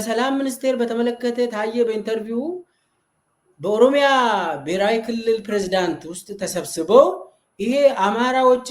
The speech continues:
ሰላም ሚኒስቴርን ስጡን፣ ስጡን እያሉ ነው፣ ያንን ሚኒስቴር ገድዬ ነው የሚሰጣቸው ብሎ እዛ የኦሮሚያ ፕሬዝዳንት ጽህፈት ቤት ውስጥ የተናገረው አብይ የተናገረውን ታዬ በአደባባይ አውርተዋል እዚህ ሆርን ኮንቨርሴሽን ላይ።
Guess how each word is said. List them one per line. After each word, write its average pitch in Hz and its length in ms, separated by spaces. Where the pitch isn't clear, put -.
ሰላም 240 320
ሚኒስቴርን 240 520
ስጡን፣ 233 380
ስጡን 233 360
እያሉ 226 340
ነው፣ 208 160
ያንን 285 440
ሚኒስቴር 285 400
ገድዬ 233 420
ነው 247 160
የሚሰጣቸው 196 720
ብሎ 185 180
እዛ 151 180
የኦሮሚያ 156 840
ፕሬዝዳንት 165 380
ጽህፈት 165 240
ቤት 165 200
ውስጥ 220 180
የተናገረው 160 640
አብይ 190 240
የተናገረውን 170 720
ታዬ 202 280
በአደባባይ 165 580
አውርተዋል 175 440
እዚህ 120 280
ሆርን 170 240
ኮንቨርሴሽን 135 580
ላይ። 101 140